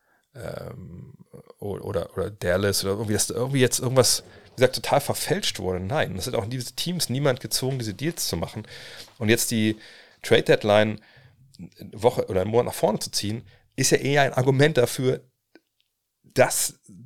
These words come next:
so, wenn die so spät liegt, man da noch zu wenig Zeit hat, sich einzuspielen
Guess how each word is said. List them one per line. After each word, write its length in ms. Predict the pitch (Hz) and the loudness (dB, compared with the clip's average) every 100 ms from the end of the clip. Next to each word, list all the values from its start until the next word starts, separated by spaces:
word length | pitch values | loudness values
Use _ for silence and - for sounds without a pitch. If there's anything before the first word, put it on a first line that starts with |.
| 127 | -10
so, 380 | 113 131 131 - - - | -2 0 0 -4 -16 0
wenn 100 | 113 | 0
die 80 | 117 | 2
so 80 | 107 | -2
spät 360 | - 151 208 | -2 -2 -2
liegt, 360 | - - - - _ _ _ _ _ _ _ _ _ _ _ _ _ - | -4 -6 -8 -18 _ _ _ _ _ _ _ _ _ _ _ _ _ -12
man 280 | 104 98 107 | -2 0 4
da 280 | 101 95 98 | 4 4 4
noch 160 | 110 | 0
zu 140 | - 110 | -2 -2
wenig 200 | 113 - | -2 0
Zeit 260 | - 156 135 | 2 4 4
hat, 100 | - | -2
sich 160 | 113 | -2
einzuspielen 840 | 135 165 120 - 113 107 120 131 | 0 0 2 0 0 0 0 -2